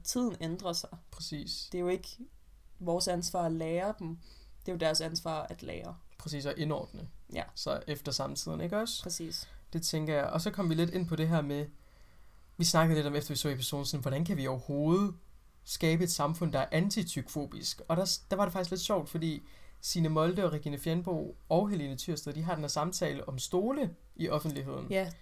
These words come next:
Speaker 1: det var interessant, de lige snakkede om stole, men det må være et kæmpe problem, hvis de begge to tog fat
Speaker 2: Og
Speaker 1: i
Speaker 2: jeg
Speaker 1: det.
Speaker 2: har aldrig tænkt over det.
Speaker 1: Same.
Speaker 2: Vitterligt, når du sidder på café, så er stolene jo ikke indrettet efter, at der kan være, altså, hvad, lad os sige sådan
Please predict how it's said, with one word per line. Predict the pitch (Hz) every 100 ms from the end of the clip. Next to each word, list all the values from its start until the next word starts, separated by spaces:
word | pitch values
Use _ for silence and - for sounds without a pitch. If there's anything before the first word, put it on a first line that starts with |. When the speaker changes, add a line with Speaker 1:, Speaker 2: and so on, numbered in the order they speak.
| -
Speaker 1:
det | 196
var |
interessant, | 185 170 180 208
de | 175
lige | 175
snakkede | 175 175 165
om |
stole, | 170 175 196
men | 190
det |
må | 202
være | 196 175
et |
kæmpe | - 196 247
problem, | - 170 214 190 170 - -
hvis | 185 170
de | 185 170
begge | 180 196 208
to | 190
tog | 170 170
fat | 190
Speaker 2:
Og |
Speaker 1:
i | 202
Speaker 2:
jeg | 185
Speaker 1:
det. | 175
Speaker 2:
har | - 180
aldrig | 208 226 233
tænkt | - 233 214
over | 214 185
det. | 147 131
Speaker 1:
Same. | - 247 285 370 - - -
Speaker 2:
Vitterligt, | 175 226 226 175
når |
du | 160
sidder | 185 175
på | 165
café, | 165 - 247 165
så | - 208
er | 196 165
stolene | - 185 220 180
jo | 151
ikke | 165
indrettet | 165 208 180 151 151
efter, | 175 - 143
at | 139
der |
kan | 143 151
være, | 143 151 185 - - - - - - - - - - -
altså, | 165 165 147 131 - - - - - - - - - - - -
hvad, | 170 -
lad | 160 160
os | 160
sige | 175
sådan | - 170 143 120